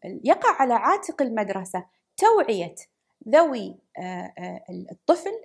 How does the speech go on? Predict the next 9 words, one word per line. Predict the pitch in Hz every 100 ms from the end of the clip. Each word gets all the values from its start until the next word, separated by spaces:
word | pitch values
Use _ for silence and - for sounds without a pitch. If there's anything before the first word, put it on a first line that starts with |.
| -
والديه | 233 214 220 233 233 226
وأسرته، | 190 - 240 - 240 277 330
سواء | - 196
كانوا | 196 196 196 185
الأخوة | - 247 - 247
أو | - 196
الأخوات، | 190 - 185 175 175 269 - - _ _ _ - -
على | 254 285
أهمية | - 254 262 262 311 359 359